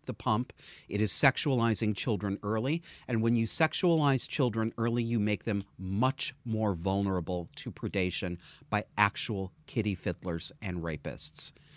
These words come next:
So in a way, I see this as analogous to the perverted partnership that often occurs in a male and female couple.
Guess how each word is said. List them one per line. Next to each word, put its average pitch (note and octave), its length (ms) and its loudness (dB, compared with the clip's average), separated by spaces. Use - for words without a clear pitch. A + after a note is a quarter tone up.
So - 180 4
in E3 80 4
a D#3+ 60 6
way, E3+ 420 8
I F3+ 120 6
see G#3+ 240 2
this E3 260 4
as B2+ 220 -2
analogous A#2+ 720 2
to C3+ 160 2
the A2+ 320 2
perverted C#3+ 560 4
partnership - 800 -4
that B2 120 2
often C3+ 260 2
occurs B2+ 400 0
in A#2 80 2
a A2 60 4
male G#2+ 320 2
and G2+ 140 0
female G2+ 400 0
couple. E2 420 -4